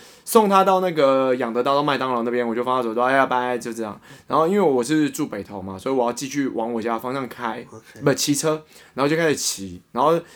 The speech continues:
Speaker 1: 因为我是要绕后山的那个方向，
Speaker 2: 是。
Speaker 1: 斜坡上去，我就慢慢这样骑。开始骑之后，他要有一个么字形过去，然后才可以再往山下的后山走。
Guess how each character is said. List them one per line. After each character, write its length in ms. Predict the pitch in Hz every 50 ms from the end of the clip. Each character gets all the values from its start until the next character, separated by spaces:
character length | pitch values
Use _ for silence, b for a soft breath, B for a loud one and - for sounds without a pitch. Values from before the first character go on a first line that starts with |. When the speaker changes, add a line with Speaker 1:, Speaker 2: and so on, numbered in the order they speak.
| B B B
Speaker 1:
因 120 | B 165
为 80 | 175 165
我 140 | 143 123 110
是 220 | - - 156 151
要 180 | 151 147 143 139
绕 260 | 143 139 135 135 127
后 240 | 123 131 156 139 123
山 240 | 117 - 120 117
的 80 | 117 107
那 80 | 113 117
个 80 | 113
方 240 | 104 - 107 101 101
向， 220 | 98 - - - -
Speaker 2:
是。 360 | - - - - - - 127
Speaker 1:
斜 120 | 120 135
坡 140 | 127 139 143
上 180 | 135 147 131 120
去， 220 | 113 - 117 104
我 80 | 101 107
就 100 | 127 147
慢 140 | 165 170 165
慢 100 | 160 147
这 60 | 156
样 100 | 143 117
骑。 380 | - - - - - - - - _ b b b b b b b b
开 120 | - 226
始 40 | 202
骑 240 | - - - 135 131
之 160 | - - 160
后， 80 | 143 135
他 180 | 127 170 180
要 200 | 196 202 175 147
有 100 | 127 117
一 140 | - - 147
个 200 | 143 - 131 120
么 320 | 117 127 151 160 156 160 165
字 240 | 160 - 180 165 135
形 340 | 113 - - 107 101 101 104
过 260 | - - 156 131 113
去， 360 | 107 - - 131 117 101 95 - _ _ _
然 100 | - 113
后 80 | 127 127
才 140 | - 123
可 140 | 117 - 123
以 120 | 123 117 113 B B B B
再 260 | - 180 156 131 - -
往 220 | 120 113 98 98
山 240 | 98 - 135 135 139
下 220 | 135 147 143 120
的 80 | 104 104
后 220 | 101 135 135 113
山 260 | 98 - 107 107 110
走。 280 | 104 - - - -